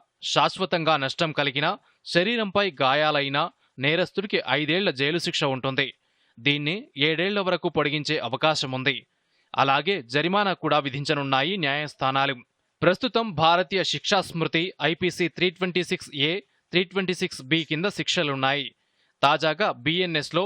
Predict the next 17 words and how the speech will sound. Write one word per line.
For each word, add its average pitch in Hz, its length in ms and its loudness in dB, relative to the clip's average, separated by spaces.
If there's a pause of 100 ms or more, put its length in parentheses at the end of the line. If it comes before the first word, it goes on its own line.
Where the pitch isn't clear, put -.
(140)
వన్ 135 200 0
ట్వంటీ 156 280 -2
ఫోర్, 180 280 -2 (320)
వన్ 165 200 0
ట్వంటీ 202 220 -2
ఫోర్ 190 200 -2
సబ్ 151 240 -2
ఆర్టికల్ 156 380 0
వన్, 160 220 2 (380)
వన్ 165 140 2
ట్వంటీ 196 240 -2
ఫోర్ 190 180 -2
సబ్ 147 200 -2
ఆర్టికల్ 151 420 0
టూ 202 120 2
సెక్షన్లలో 170 540 0
పొందుపరిచారు. 143 800 -2